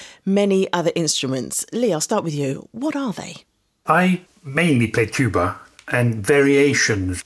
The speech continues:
Speaker 2: of that instrument. You get tubas in four keys.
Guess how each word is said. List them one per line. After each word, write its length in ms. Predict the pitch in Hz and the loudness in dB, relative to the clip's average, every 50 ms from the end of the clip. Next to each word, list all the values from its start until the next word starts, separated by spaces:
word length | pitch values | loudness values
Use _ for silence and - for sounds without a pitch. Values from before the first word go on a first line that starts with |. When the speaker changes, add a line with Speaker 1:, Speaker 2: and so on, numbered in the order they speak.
| _ - | _ -2
Speaker 2:
of 200 | 117 113 101 104 | 0 0 0 0
that 180 | 117 110 - | -2 -2 -2
instrument. 640 | 127 117 107 - - - 110 92 92 82 95 92 - - - - - - - - - - - - - | -2 -4 -4 -4 -6 -6 -4 -4 -2 -4 -4 -6 -10 -14 -16 -16 -16 -16 -16 -16 -16 -18 -18 -6 -4
You 80 | 113 113 | -2 0
get 180 | 120 135 - - | 0 0 0 2
tubas 320 | - 151 123 113 107 101 | 2 4 4 4 2 2
in 60 | 107 | 0
four 280 | 104 - 151 123 107 - | 0 2 4 4 2 2
keys. 600 | - - 135 104 - 78 76 - - - - | -2 -2 -4 -4 -4 -6 -10 -10 -10 -12 -12